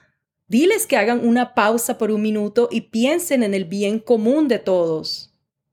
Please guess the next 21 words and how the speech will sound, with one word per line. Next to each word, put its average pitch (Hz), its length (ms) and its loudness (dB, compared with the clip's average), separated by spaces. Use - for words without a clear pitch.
Tienen 269 280 0
que 440 100 2
pensar 285 680 0
en 196 180 -2
otras 392 240 0
personas 196 540 -2
también, 180 420 -4
no 220 120 -2
solo 294 280 0
en 277 100 -2
ellos. 220 720 -4
Hay 226 140 0
que 359 140 0
pensar 311 400 0
en 302 120 0
el 277 100 0
bienestar 214 580 0
de 269 80 2
los 262 160 -2
demás 208 460 -2
también. 170 520 -8